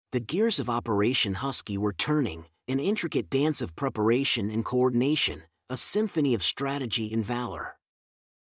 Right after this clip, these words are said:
Every order issued, every piece of equipment checked, every prayer whispered under the soldier's breath was a note in this grand composition.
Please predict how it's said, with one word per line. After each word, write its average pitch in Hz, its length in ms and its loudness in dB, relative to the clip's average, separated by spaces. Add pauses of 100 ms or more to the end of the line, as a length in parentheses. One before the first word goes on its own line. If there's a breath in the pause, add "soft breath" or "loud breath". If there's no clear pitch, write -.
(140)
Every 180 360 0
order 151 360 4
issued, 95 460 -2 (180)
every 175 340 -2
piece 165 340 2
of 107 80 -2
equipment 104 540 -2
checked, - 420 -4 (120)
every 175 360 -2
prayer 151 340 2
whispered 127 560 2
under 123 220 -2
the 107 100 -2
soldier's 120 540 2
breath 120 440 -6
was 123 160 0
a 131 60 2
note 147 360 2
in 123 100 2
this 120 180 4
grand 135 380 -2
composition. 110 720 -2